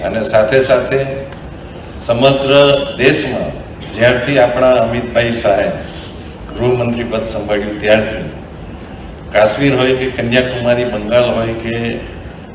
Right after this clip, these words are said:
કોઈ પણ દેશનો ભાગ હોય, જે રીતે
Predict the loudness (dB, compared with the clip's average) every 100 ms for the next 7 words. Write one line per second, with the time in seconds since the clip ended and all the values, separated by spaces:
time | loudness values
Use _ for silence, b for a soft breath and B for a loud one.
0 | -2 4 4 6 6 6 4 4 4 4
1 | 8 8 6 4 4 4 2 -4 -8 -10
2 | -2 0 0 -2 -2 0 0 0 -2